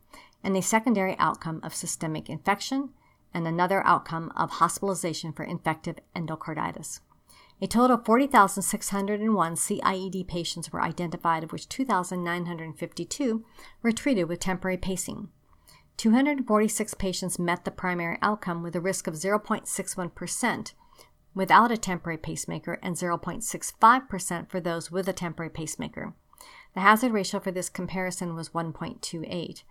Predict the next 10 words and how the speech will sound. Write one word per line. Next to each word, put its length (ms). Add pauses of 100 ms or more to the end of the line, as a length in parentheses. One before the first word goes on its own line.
(360)
but 160
the 60
adjusted 500
hazard 400
ratio 500
was 220
zero 240
point 340
eight 280
five. 380